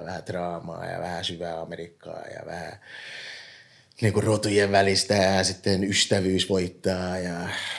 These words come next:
blää, blää, blää. Ja sitten mä olin, mm, tää on periaatteessa ihan jees leffa, mutta ei tää nyt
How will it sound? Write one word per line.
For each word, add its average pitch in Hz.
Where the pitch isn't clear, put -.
blää, 90
blää, 85
blää. 71
Ja 113
sitten -
mä -
olin, -
mm, 90
tää -
on -
periaatteessa 95
ihan 90
jees 92
leffa, 90
mutta -
ei 50
tää -
nyt -